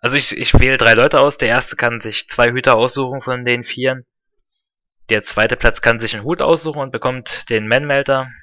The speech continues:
Und der dritte Platz bekommt dann halt den Hut, der übrig bleibt. Die Hüte werde ich dann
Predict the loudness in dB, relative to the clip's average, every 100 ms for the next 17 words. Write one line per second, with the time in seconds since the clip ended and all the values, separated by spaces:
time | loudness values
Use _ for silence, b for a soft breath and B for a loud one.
0 | B _ _ _ _ -12 -8 -2 0 0
1 | -2 -2 -4 -4 -8 -8 -6 -8 -6 -6
2 | -8 -8 -8 -6 -10 -4 -6 -6 _ b
3 | b b b b b b _ _ _ _
4 | -12 -4 -2 0 0 0 -6 B B B
5 | B B B _ -20 _ _ _ _ -4
6 | 0 2 4 4 4 2 -4 -4 -10